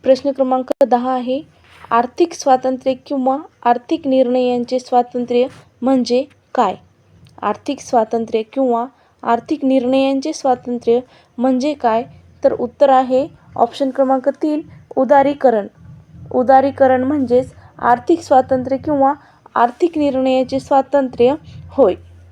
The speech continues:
प्रश्न क्रमांक अकरा आहे, भारतीय अर्थशास्त्राचे जनक म्हणून कोणाला ओळखले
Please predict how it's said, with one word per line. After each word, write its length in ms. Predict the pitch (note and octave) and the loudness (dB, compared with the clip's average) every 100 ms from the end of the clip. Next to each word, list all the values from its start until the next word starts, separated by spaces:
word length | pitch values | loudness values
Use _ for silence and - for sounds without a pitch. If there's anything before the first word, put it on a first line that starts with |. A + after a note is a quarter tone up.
| - _ _ _ - | -20 _ _ _ 2
प्रश्न 300 | C#4+ C#4+ C#4+ | 2 2 -4
क्रमांक 440 | C4+ B3+ B3+ C4 | -2 -2 -2 -2
अकरा 400 | - B3 C4+ C4 | -2 -2 -2 0
आहे, 320 | B3 A#3+ C4+ F4 _ _ _ _ - | 0 -2 -8 -10 _ _ _ _ -10
भारतीय 560 | A#3+ C4 C#4 - E4+ - | -2 0 0 0 0 0
अर्थशास्त्राचे 960 | C#4 C#4 D#4+ D4+ D4 - C#4+ D4 D4+ C#4 | 0 -2 -6 -6 -10 -8 -2 -2 -2 0
जनक 260 | C#4+ C#4 C4+ | 0 0 -4
म्हणून 300 | C#4+ C4+ C4+ D#4+ _ _ _ - | -4 -2 -2 -6 _ _ _ 0
कोणाला 360 | C#4+ D#4 D#4+ | 2 2 0
ओळखले 540 | - C4 C4 B3+ B3+ | 2 4 4 2 -2